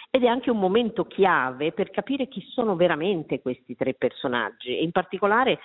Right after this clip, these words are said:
per capire chi è Scarpia, il capo della polizia, perché è lui il torturatore ed è anche il personaggio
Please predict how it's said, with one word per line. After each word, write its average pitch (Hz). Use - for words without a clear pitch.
per 196
capire 202
chi 175
è 190
Scarpia, 143
il 151
capo 175
della 147
polizia, 147
perché 139
è 160
lui 160
il 139
torturatore 147
ed 190
è 190
anche 220
il 160
personaggio 170